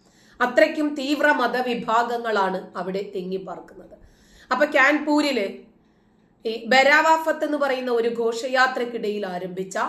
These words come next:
ഐ ലവ് മുഹമ്മദ് പ്രവാചകന്റെ ജന്മദിനത്തോടനുബന്ധിച്ചിട്ട് ക്യാമ്പയിൻ ആണ് എന്ന് അവര് പറയുന്നു. ഈ പോസ്റ്ററുകളെ ചൊല്ലിയുള്ള വിവാദത്തിന് പിന്നാലെ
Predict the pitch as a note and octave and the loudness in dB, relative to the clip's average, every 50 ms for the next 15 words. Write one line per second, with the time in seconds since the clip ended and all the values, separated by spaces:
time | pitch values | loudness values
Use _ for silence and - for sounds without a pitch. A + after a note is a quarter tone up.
0 | - - - _ - - G3+ G3+ A3 A3 G#3 G3+ F#3+ F#3+ F#3+ F3 - G#3+ F#3+ F#3+ | -6 -10 -18 _ -6 -4 -4 -4 -2 -4 -4 -4 -4 -6 -8 -12 -14 -14 -12 -10
1 | F#3+ F#3 G3 G#3+ - - G#3 G#3 A3 A3+ A3+ A#3+ A#3 G#3+ G#3 G3+ G3+ F#3 G#3+ G3 | -10 -10 -12 -12 -10 -8 -4 -2 -2 -2 -2 -4 -6 -8 -8 -8 -10 -10 -10 -10
2 | G3 G#3+ - G#3 A3+ A3 G#3+ G#3+ A3 G#3 F#3+ F#3 F#3 F#3 F#3 G3 F#3 F#3 F#3 - | -8 -8 -8 -8 -8 -8 -10 -10 -10 -10 -10 -10 -10 -10 -12 -12 -10 -12 -12 -12
3 | G#3 G3 - C5 D#5 - - - - _ _ - B3 A3+ A#3 B3 B3 B3 B3 A#3+ | -12 -12 -10 -10 -12 -12 -14 -20 -20 _ _ 0 2 2 2 2 2 2 2 2
4 | A#3+ A3 G3+ G3+ G3 G3 F#3+ F#3+ F#3 F#3 F3+ G3 F#3+ G3+ G3 F#3+ G3+ F#3+ F#3 G3 | 2 2 0 0 -2 -2 -4 -4 -6 -8 -10 -8 -10 -10 -12 -12 -14 -14 -14 -14
5 | - A3 G#3+ G#3 - G#3+ G#3+ G#3 - - A3+ G#3+ G#3 G#3 G3 F#3+ F#3+ - G#3 G3 | -14 -12 -12 -10 -10 -10 -10 -10 -10 -10 -10 -10 -8 -6 -6 -8 -8 -8 -10 -8
6 | F#3+ F#3+ F#3 F#3 F#3+ F#3+ F#3+ F#3 F#3 F#3 F3+ F#3+ F#3+ - F#3 F#3 - F#3+ F#3 F#3+ | -8 -8 -8 -8 -8 -8 -8 -10 -10 -12 -12 -14 -14 -16 -16 -16 -14 -14 -12 -10
7 | F#3+ G#3 B3+ C#4+ C#4 - | -6 -4 -4 -4 -4 -6